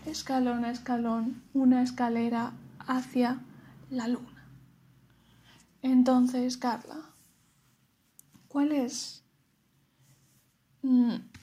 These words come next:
c-, cómo puedes dividirte todo esto para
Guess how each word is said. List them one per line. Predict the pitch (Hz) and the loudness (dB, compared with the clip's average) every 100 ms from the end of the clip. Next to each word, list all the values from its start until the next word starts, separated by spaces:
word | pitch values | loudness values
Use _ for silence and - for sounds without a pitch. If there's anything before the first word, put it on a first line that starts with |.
| - - | -20 -12
c-, | - - | -12 -2
cómo | 311 359 359 | 0 0 0
puedes | 285 269 247 247 247 | 0 2 2 0 2
dividirte | 254 240 240 240 240 240 233 220 - - | 0 2 -2 -2 -4 -6 -6 -6 -8 -8
todo | 240 240 240 | -8 -6 -8
esto | 247 - 294 269 | -10 -14 -16 -12
para | 247 254 | -10 -10